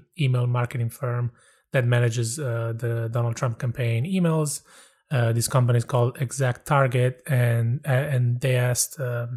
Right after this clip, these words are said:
Jason and Joseph asked, "What, what's going on here?" And, uh, Salesforce said, "Yeah, we stopped, uh, you know, we basically stopped the service because we didn't want to,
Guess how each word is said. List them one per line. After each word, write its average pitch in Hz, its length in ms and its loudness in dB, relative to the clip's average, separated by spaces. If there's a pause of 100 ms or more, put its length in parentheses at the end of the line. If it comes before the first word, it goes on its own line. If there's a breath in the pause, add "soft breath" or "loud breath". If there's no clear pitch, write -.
(120)
Jason 127 280 2
and 120 80 2
Joseph 120 260 0
asked, 120 380 -2
"What, 156 160 -6
what's 135 180 -4
going 135 200 0
on 175 160 0
here?" 123 220 -2 (640 loud breath)
And, 135 420 6
uh, 127 220 8
Salesforce 135 500 6
said, 120 360 2
"Yeah, 135 180 4 (240)
we 127 200 4
stopped, - 540 0
uh, 113 520 0
you 123 100 2
know, 107 200 -2
we 131 120 0
basically 113 640 0
stopped - 340 -4
the 131 60 -2
service 113 520 0
because 117 480 -2 (460 soft breath)
we 147 100 2
didn't 127 220 4
want 117 220 2
to, 117 540 0